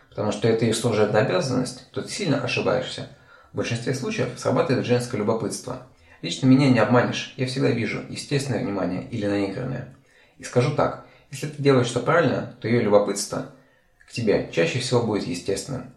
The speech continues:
И она на самом деле будет хотеть продолжения отношений с тобой, так как она чувствует, что понравилось тебе. И вот она слушает тебя, растопырила ушки и в напряжении ждёт,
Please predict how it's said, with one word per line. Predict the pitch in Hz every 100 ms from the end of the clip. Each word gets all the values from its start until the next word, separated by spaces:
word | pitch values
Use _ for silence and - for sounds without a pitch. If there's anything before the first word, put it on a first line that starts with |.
| _ -
И |
она | 104 156
на | 131
самом | 151 139
деле | 135 123
будет | 98 95
хотеть | - 107 101
продолжения | 95 95 110 101
отношений | 95 - - - 139
с |
тобой, | - 90 - - - _ _
так | 98
как | - 143
она | 127
чувствует, | - - 98 90 -
что | - 95
понравилось | 98 95 87 -
тебе. | - 87 78 - - _ _ _ _ _
И | 110
вот | - - - - - - -
она | 104 143
слушает | 147 147 135 - -
тебя, | - - - - _ _ _ _ _ -
растопырила | - - - 104 98
ушки | 98 - - -
и | 113
в |
напряжении | 104 104 104 123 104
ждёт, | 76 82 -